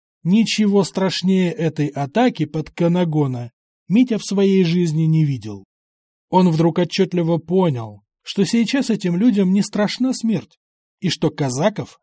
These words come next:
они будут рвать руками. Поняли это и казаки, дрогнули и побежали.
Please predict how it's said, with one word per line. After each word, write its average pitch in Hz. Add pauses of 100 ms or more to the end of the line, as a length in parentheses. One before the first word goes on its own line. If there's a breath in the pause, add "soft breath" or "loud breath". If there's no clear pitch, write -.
они 240
будут 165
рвать 135
руками. 107 (600)
Поняли 233
это 254
и 247
казаки, 151
дрогнули 156
и 190
побежали. 135